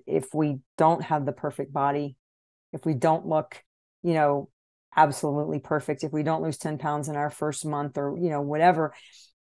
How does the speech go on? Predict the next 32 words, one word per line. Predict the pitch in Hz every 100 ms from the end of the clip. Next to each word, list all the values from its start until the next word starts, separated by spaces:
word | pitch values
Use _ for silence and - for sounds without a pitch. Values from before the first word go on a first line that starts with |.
| _ -
that | 175 185
we | 190
can | 196 180
ever | 180 185
be | 175
happy, | 147 185 202 - - -
you | 165 156
know, | 160
because | 165 - 165 - - -
we're | 180
basing | 139 190 233 220
our | 180
happiness | 175 - 208 240 175 147 151 - -
on | 180 185 196 165 156 156 - _ _ _ _ -
an | 175
exterior | 175 - 170 165 151
circumstance. | - 156 147 - - -
We're | 156
basing | 175 190 190
our | 165
happiness | - 185 180 165 156
on | 151
a | 147
number | 151 160 165 156
on | 151
the | 147
scale. | - 160 151 143
We're | 139
basing | 156 170 175
our | 151
happiness | - 190 196 190 165 151 - 165
on, | 160 156 156